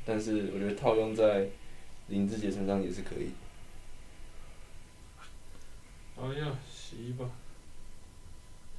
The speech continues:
Speaker 2: 哦，那，那，那，那你们还有什么其他的那个吗？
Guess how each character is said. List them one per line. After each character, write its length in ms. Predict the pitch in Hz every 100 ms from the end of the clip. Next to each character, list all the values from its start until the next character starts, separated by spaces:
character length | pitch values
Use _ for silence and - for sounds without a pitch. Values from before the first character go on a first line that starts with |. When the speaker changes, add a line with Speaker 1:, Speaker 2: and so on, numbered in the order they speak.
| - - - -
Speaker 2:
哦， 400 | 117 120 151 190 202 - -
那， 180 | 160 151
那， 140 | 156
那， 120 | 151
那 220 | 156 156 143
你 80 |
们 120 | 131 127
还 60 |
有 100 | 147
什 60 | 123
么 160 | 117 113
其 160 | 120
他 100 | 123
的 160 | 123 117
那 60 | -
个 100 |
吗？ 80 | 113